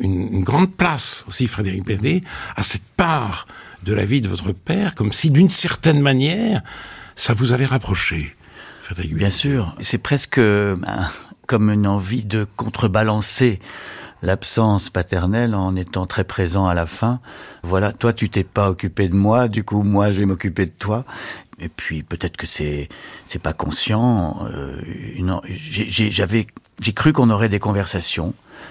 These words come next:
Speaker 2: euh, mais ça n'a pas été possible parce qu'on était tous les deux beaucoup trop pudiques, je pense. Mais il y avait des mom-, il y a eu des très beaux moments. Je pense à un moment où mon frère et moi, on, on lui prend chacun une main, alors qu'il a les yeux fermés depuis des jours et des jours. Et puis à ce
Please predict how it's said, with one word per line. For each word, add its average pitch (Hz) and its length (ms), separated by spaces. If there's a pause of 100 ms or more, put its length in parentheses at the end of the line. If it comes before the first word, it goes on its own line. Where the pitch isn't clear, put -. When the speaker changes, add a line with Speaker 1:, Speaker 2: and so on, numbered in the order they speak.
(200)
Speaker 2:
euh, 76 460
mais 82 140
ça 85 180
n'a 90 140
pas 101 200
été 87 480
possible 92 460
parce 87 220
qu'on 82 180
était 78 180
tous 107 160
les 90 120
deux 92 140
beaucoup 90 260
trop - 280 (240)
pudiques, 87 500
je 80 100
pense. 80 460 (640)
Mais 85 80
il - 20
y 87 80
avait 87 160
des 92 140
mom-, 92 320
il 95 40
y 95 40
a - 20
eu 98 120
des 90 340 (100)
très - 220
beaux 95 160
moments. 110 480
Je - 120
pense 90 280
à 82 240
un 85 240
moment 90 360
où 92 40
mon 85 180
frère 90 300
et 87 40
moi, 92 300
on, 87 280
on 85 80
lui 82 100
prend 85 240
chacun 85 720
une 87 180
main, 101 380 (420)
alors 85 280
qu'il 87 180
a 85 60
les 82 180
yeux 85 80
fermés 85 340
depuis 80 300
des 78 100
jours 95 260
et 85 40
des 80 100
jours. 90 320
Et 92 60
puis 73 180
à - 140
ce - 100